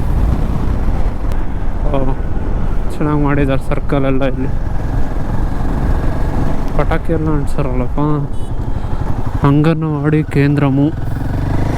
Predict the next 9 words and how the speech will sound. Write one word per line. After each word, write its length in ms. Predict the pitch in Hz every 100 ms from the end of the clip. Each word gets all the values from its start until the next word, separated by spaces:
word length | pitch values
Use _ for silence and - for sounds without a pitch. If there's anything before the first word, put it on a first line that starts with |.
| - - - - - - - - - -
ತೆಲುಗು 360 | - 156 180 208
ಕೊಂಚಂ 420 | 175 170 170 190
ಕೊಂಚಂ, 600 | 175 170 165 180 170 165
ಆ, 340 | 156 143 139 135 - - - - - -
ಚದವೇಕಿ 640 | 160 151 160 165 160 151
ವಸ್ತುಂದಿ. 680 | 143 135 - - 156 139 127 - - - - - - - - - - - - - 139
ಮಲ್ಲೇಶ್ವರ 600 | 135 135 147 - 160 147
ಸ್ವಾಮಿ 540 | 139 - 135 147 139 -
ಟೆಂಪಲ್ 380 | 131 127 139